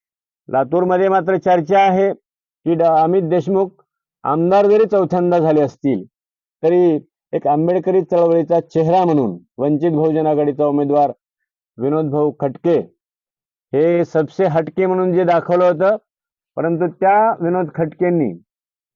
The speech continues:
जे काही भाषणं केली, जे काही चर्चा केली, जे काही प्रश्न विचारले, त्या प्रश्नाच्या उत्तरातून मात्र एवढं निश्चित झालं की लातूरकरांच्या हितासुखासाठी, लातूरकरांच्या संपर्कात राहणारा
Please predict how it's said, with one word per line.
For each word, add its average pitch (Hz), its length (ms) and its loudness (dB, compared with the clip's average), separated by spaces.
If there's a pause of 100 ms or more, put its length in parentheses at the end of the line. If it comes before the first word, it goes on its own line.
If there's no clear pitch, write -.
(160)
जे 127 300 0
काही 214 320 2
भाषणं 185 480 0
केली, 202 280 0
जे 190 200 2
काही 196 240 0
चर्चा 180 380 0
केली, 190 260 0
जे 185 160 0
काही 196 220 0
प्रश्न 214 380 -2
विचारले, 156 500 0 (920)
त्या 190 200 2
प्रश्नाच्या 180 580 -2
उत्तरातून 180 580 0
मात्र 170 300 0
एवढं 165 360 2
निश्चित 165 260 -2
झालं 139 380 0 (440)
की 143 80 -2
लातूरकरांच्या 180 800 0
हितासुखासाठी, 160 880 0
लातूरकरांच्या 165 840 0
संपर्कात 185 640 -2
राहणारा 151 380 0